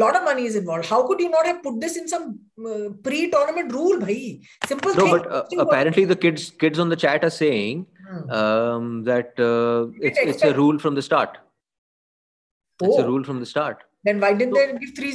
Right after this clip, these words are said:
Speaker 1: zero to Odisha yesterday? Khatam.
Speaker 2: Exactly.
Speaker 1: Yesterday.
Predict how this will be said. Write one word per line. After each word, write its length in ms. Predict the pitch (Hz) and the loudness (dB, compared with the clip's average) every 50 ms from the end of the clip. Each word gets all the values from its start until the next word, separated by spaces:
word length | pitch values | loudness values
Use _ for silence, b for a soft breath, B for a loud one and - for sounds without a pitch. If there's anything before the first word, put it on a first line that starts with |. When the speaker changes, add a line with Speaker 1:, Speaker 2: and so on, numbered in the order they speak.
| 254 285 | -4 -2
Speaker 1:
zero 180 | 285 277 277 277 269 285 | 2 4 4 2 2 -2
to 40 | 285 277 277 277 277 269 277 277 269 - - _ _ _ _ - | -4 -4 -4 -6 -6 -8 -8 -10 -12 -16 -20 _ _ _ _ -6
Odisha 480 | 233 247 262 277 285 320 302 - 269 247 254 - 247 240 | -2 2 2 2 2 0 -2 -4 -4 -6 -6 -10 -14 -14
yesterday? 340 | 226 - 254 240 220 214 - - - - - - | -14 -14 -14 -18 -18 -18 -20 -20 -20 -20 -14 -12
Khatam. 220 | 247 - 240 226 214 - _ _ _ _ _ _ - 120 - | -10 -10 -10 -12 -12 -16 _ _ _ _ _ _ -8 -4 -2
Speaker 2:
Exactly. 400 | 208 143 147 160 - 147 117 107 101 101 | 0 0 0 -2 -4 -6 -8 -8 -8 -10
Speaker 1:
Yesterday. 320 | - - _ _ - - | -12 -12 _ _ -20 -20